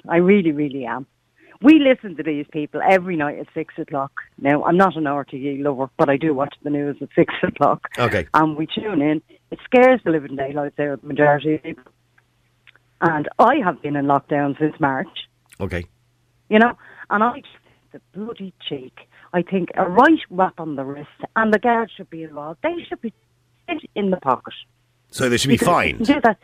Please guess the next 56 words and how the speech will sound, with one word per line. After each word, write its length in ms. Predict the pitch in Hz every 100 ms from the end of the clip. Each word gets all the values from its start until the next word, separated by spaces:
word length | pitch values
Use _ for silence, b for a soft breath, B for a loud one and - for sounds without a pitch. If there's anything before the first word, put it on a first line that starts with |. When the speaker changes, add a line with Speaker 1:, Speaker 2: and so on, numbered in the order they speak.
| B B
Speaker 1:
They 80 | 359
can 140 | 370 370
do 160 | 392
that 160 | 339 -
to 100 | 202
the 140 | 139 -
general 260 | 180 160 113
public. 400 | 160 226 247 - - _ _ _ -
Speaker 2:
So 80 | 156
what, 160 | 117
like, 160 | 101 85
a 80 | 90
month's 320 | 98 120 110
salary, 540 | - 123 123 110 107
similar 320 | 101 120 107 92
to 100 | 95
Seamus 420 | 117 110 101 98
Wolf 280 | 113 107 117
was 120 | 101
asked 260 | 104 98
to, 100 | 104
to, 320 | 92 80 95 82
to 160 | 90
take, 320 | 101 107 98
to 160 | 92 82 _ 85 82
take 180 | 87 95
away 140 | 90 92
a 60 |
month's 240 | 98 95 -
salary? 340 | 95 73 - _ _
Speaker 1:
I'd 100 | 370 -
take 200 | - 170
more 160 | 170
than 120 | 139
a 20 | 131
month's 240 | 165 - -
salary. 360 | 135 214 220 _ _ _ _ _ _ _ _ _ _ _ _ -
Like, 160 | 196
they're 100 | 196
on 180 | 262 311 -
some, 240 | 214 - _ _ -
some 200 | 208 185
whack 240 | 196 196
in 160 | 170 160
there. 260 | 190 240 - _ -
Speaker 2:
Oh, 160 | 123
they're 160 | 170 214
on 100 | 185
decent 320 | 78 73 69
money, 260 | 60 67 95
yeah, 180 | 113 101 -
yeah. 160 | 139 120
Speaker 1:
You 140 | 320
know, 200 | 320 302 - 311
you 120 | 330
know, 160 | 311